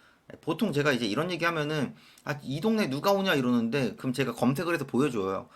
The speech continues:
그럼 이렇게 해서, 이렇게 돈 버신 분들은 어떻게 설명할 거예요? 뭐, 그 지역에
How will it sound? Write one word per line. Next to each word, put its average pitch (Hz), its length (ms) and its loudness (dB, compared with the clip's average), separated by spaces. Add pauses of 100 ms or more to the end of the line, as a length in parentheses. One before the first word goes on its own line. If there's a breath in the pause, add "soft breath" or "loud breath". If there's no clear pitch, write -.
(260 loud breath)
그럼 143 140 -2
이렇게 226 280 6
해서, 185 260 4
이렇게 190 460 2
돈 156 160 -4
버신 202 260 4
분들은 175 240 -4
어떻게 214 240 2
설명할 180 400 2
거예요? 139 460 4
뭐, 101 220 -4 (240 loud breath)
그 143 180 -2
지역에 135 560 2